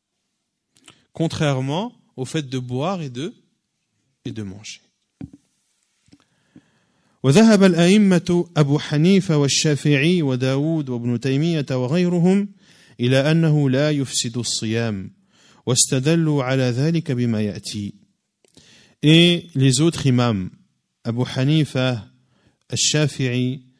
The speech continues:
Daoud, Shaykhul Islam Ibn Taymiyyah et d'autres savants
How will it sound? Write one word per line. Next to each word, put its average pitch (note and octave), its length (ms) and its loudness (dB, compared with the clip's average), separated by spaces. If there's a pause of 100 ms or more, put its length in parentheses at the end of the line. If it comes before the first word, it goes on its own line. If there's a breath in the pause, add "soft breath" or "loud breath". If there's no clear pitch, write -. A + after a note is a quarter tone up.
(200)
Daoud, B2 720 -2 (300)
Shaykhul B2+ 380 -6
Islam D3+ 360 0
Ibn C3 240 0
Taymiyyah B2 640 0 (520 soft breath)
et C3 80 0
d'autres D#3 360 2
savants C#3 560 0